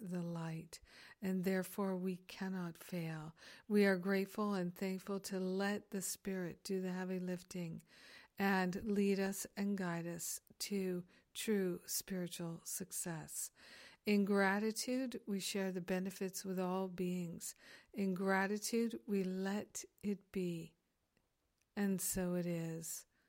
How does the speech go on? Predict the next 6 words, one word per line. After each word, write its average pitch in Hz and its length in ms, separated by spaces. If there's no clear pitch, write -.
Amen. 165 800
Amen, 185 440
amen. 165 720
Yes. - 960
Oh, 202 800
yes. 175 920